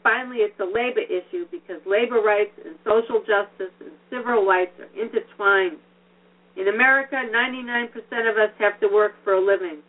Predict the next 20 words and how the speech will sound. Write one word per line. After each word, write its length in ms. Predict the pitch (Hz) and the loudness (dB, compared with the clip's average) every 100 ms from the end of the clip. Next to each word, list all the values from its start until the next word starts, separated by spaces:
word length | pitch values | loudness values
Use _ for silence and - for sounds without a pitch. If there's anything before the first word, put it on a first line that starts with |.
| 185 | -8
We 140 | 190 | -2
work 280 | 202 202 - | 2 2 0
together. 520 | 196 226 220 220 220 - _ _ _ - | -4 2 2 2 -2 -4 _ _ _ 2
We 140 | 202 | 4
live 280 | 262 294 - - | 4 2 -2 -8
side 280 | 180 180 175 | -8 -8 -10
by 140 | 180 - | -14 -6
side. 400 | 208 202 202 190 175 | -2 0 -2 -6 -6
We 120 | 185 - | -6 0
share 220 | 226 214 | 0 0
the 140 | 208 - | -4 -2
same 240 | 214 196 - | -2 -4 -10
communities. 680 | 190 196 202 196 175 147 143 _ _ _ _ _ _ - | -14 -10 -6 -4 -4 -6 -10 _ _ _ _ _ _ 0
We 180 | 214 208 | 0 0
share 280 | 269 254 247 - | -2 -2 -2 -2
so 180 | 233 | -2
much, 280 | 226 226 170 - - | 2 2 2 -4 -6
so 160 | 190 180 | -2 0
we 180 | 196 196 | 0 0
know 460 | 226 233 233 214 | 2 4 2 0